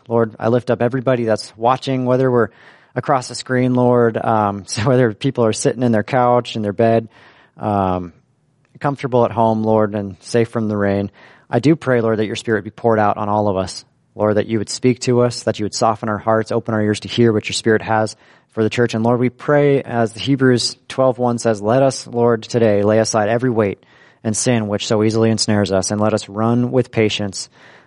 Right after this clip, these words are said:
the race that is set before us." Lord, I thank you that you are right now high and lifted up. You are highly exalted at the right hand of the Father.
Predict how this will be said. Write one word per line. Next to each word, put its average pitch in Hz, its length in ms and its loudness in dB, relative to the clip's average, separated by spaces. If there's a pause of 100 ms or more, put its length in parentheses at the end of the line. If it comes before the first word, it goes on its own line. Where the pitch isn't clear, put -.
(140)
the 113 80 0
race 104 360 0
that 101 120 -2
is 95 80 -8
set 101 240 -4
before 98 400 -2
us." 90 240 -4
Lord, 110 260 2
I 107 140 -4
thank 117 320 -2
you 123 140 4
that 113 240 0
you 120 300 4
are 107 100 2
right 120 260 -2
now 123 460 0
high 120 260 -2
and 120 140 -4
lifted 113 280 -4
up. 98 280 -4 (340)
You 110 80 -8
are 104 60 0
highly 120 320 0
exalted 113 640 0 (100)
at 110 140 -4
the 95 60 -8
right 110 200 0
hand 104 240 -8
of 104 60 -6
the 95 80 -10
Father. 92 420 -2